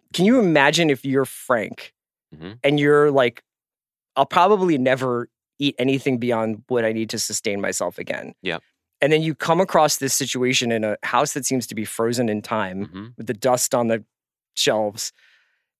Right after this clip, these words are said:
Speaker 1: And this weird guy brings out, like, a Michelin-starred preparation
Speaker 2: He
Speaker 1: of
Speaker 2: tur-,
Speaker 1: rabbit.
Speaker 2: he turns the plate on the serving plate, you
Speaker 1: Yeah.
Speaker 2: know, to, to, so it faces the diner correctly.
Speaker 1: And the fact that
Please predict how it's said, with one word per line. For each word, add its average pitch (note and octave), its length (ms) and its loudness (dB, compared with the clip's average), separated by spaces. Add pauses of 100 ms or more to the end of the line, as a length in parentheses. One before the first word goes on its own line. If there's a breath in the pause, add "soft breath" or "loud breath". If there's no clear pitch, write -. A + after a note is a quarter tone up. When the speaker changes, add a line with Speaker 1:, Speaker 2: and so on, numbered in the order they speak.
Speaker 1:
And D3+ 160 4
this - 220 0 (420)
weird G#3+ 340 0
guy F#3 260 4
brings E3 360 2
out, E3 340 4 (720)
like, D3 160 -4
a D#3 40 2
Michelin-starred D3 1000 2 (160)
preparation C#3 920 0 (180)
Speaker 2:
He C#3 140 0
Speaker 1:
of A#2+ 80 -2
Speaker 2:
tur-, C3+ 80 2
Speaker 1:
rabbit. D#3 320 6
Speaker 2:
he G#2+ 60 0
turns C3+ 340 -2
the G#2+ 80 -8
plate G2 400 -2 (100)
on E2+ 160 -4
the D#2+ 80 -6
serving D#2+ 380 -6
plate, - 300 -12
you G3 60 -2
Speaker 1:
Yeah. G#3 100 0
Speaker 2:
know, C3+ 60 -8
to, - 140 -12
to, - 280 -14
so - 120 -10
it - 80 -12
faces D#2 380 -6
the - 100 -16
diner C2+ 300 -8
correctly. - 520 -14 (160)
Speaker 1:
And F3+ 200 4
the D#3+ 40 0
fact E3+ 260 2
that D3 160 0